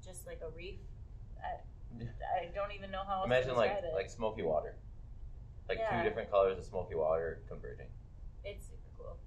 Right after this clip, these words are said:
Speaker 1: I'm really excited about it. I hope
Speaker 2: Yeah.
Speaker 1: I get it soon.
Speaker 2: <laughs>
Speaker 1: I'll wear it on the next one if I have it. <laughs>
Speaker 2: Pretty sure my next gi I'm gonna get is the Sanibel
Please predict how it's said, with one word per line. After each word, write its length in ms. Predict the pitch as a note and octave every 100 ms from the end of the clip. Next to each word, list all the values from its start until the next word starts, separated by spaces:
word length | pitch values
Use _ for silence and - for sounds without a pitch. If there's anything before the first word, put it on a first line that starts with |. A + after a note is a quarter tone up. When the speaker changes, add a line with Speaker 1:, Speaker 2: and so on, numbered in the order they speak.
| -
Speaker 1:
I'm 160 | - F3
really 220 | E3 -
excited 380 | - D#3 E3 -
about 260 | - D2+
it. 120 | D#2+ -
I 40 | -
hope 120 | F2+
Speaker 2:
Yeah. 100 | F#2+
Speaker 1:
I 40 |
get 140 | F2 F#2+
it 120 | -
soon. 240 | - - - -
Speaker 2:
<laughs> 220 | - -
Speaker 1:
I'll 120 | G3 G#3+
wear 180 | A3 G#3
it 60 |
on 120 | F3 E3+
the 60 |
next 260 | D#3+ D#3+ -
one 160 | - - - - -
if 120 | -
I 60 | -
have 120 | - - - -
it. 200 | D#4 - -
<laughs> 140 | -
Speaker 2:
Pretty 180 | - A2+
sure 100 | B2+
my 100 | A2
next 260 | G2+ G2 -
gi 120 | G#2+
I'm 100 | G2
gonna 160 | F#2+ F#2
get 220 | F#2 F2+
is 180 | E2+ F2
the 520 | F2 E2+ D#2+ D2+ D2 -
Sanibel 680 | - G2 F#2 F2 F2 D#2+